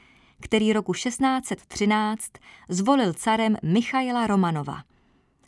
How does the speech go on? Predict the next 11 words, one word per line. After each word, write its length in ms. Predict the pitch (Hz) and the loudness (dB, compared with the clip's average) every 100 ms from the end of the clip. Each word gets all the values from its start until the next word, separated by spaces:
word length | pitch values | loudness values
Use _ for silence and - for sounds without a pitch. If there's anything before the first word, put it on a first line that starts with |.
| _ _ _ - | _ _ _ 0
Rusko 520 | 185 254 - - 262 | 2 2 -2 -2 0
zas 200 | 196 151 | 0 0
dostalo 440 | 185 202 - 170 | -2 -2 -2 -2
pevné 440 | 147 208 208 202 160 | 0 0 2 2 2
vedení, 640 | 165 196 208 214 214 220 - - - - | 0 4 4 4 2 0 -6 -20 -14 0
jehož 320 | 208 190 170 | 2 2 2
dočasná 540 | 220 - 294 - 247 | 0 0 -4 -2 0
absence 720 | 220 - - 262 240 - 160 151 - - | 0 -4 -4 -2 -2 -4 -10 -12 -16 -10
ho 180 | 151 165 | -4 2
málem 600 | 170 220 247 254 247 240 | 2 2 0 0 0 -2
zničila. 640 | 175 185 175 - - 151 | 0 0 0 -6 -12 -12